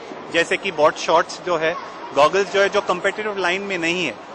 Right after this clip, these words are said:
आज जैसे मैंने बोला, मैं competitive swimming नहीं कर रहा हूँ, मगर मेरे लिए भी ऐसे goggle है जो मैं beach पे पहन सकता हूँ, hotel के swimming पूल पे पहन सकता हूँ, बॉट shots है, लड़की लोगों के लिए भी बहुत सा-, बहुत सारा ऐसा चीज़ है। तो मेरे लिए ऐ-, Speedo ऐसा brand है जो खाली सिर्फ competitive line में टिका नहीं है, मगर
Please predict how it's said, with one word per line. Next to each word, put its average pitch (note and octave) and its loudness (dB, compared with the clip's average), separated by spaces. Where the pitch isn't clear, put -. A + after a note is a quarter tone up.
आज D3 2
जैसे E3+ -4
मैंने F#3 -4
बोला, F#3+ 2
मैं F#3+ -2
competitive F3 -6
swimming G3 -8
नहीं F#3+ -2
कर E3+ 2
रहा D#3 2
हूँ, D3 -6
मगर D#3+ 0
मेरे F3 0
लिए G#3 0
भी G#3+ 2
ऐसे G#3 2
goggle F3 4
है G3+ 4
जो F#3+ -2
मैं F#3+ -2
beach F#3 -6
पे G#3 -6
पहन F#3+ -4
सकता G3+ -2
हूँ, G3+ 4
hotel F3+ 0
के G3 -2
swimming G3 -6
पूल G3 -4
पे G3+ -4
पहन F#3 -2
सकता F#3+ -2
हूँ, F#3 -2
बॉट D#3 4
shots F#3+ -2
है, F#3 -2
लड़की D#3 0
लोगों G3 2
के F#3+ -6
लिए F#3+ -2
भी F#3 -2
बहुत F3 2
सा-, D#3 -8
बहुत E3+ 0
सारा E3 2
ऐसा D3 -4
चीज़ C3 -12
है। A#2 -10
तो G3 -2
मेरे F3+ 0
लिए F4 -6
ऐ-, D#3 0
Speedo G3 -6
ऐसा A#3 2
brand G3+ 0
है A3 0
जो A3 -2
खाली G3 -2
सिर्फ - 0
competitive G3 0
line A3+ -2
में A#3 -4
टिका A3 0
नहीं G#3+ -6
है, G#3+ -4
मगर G#3 -2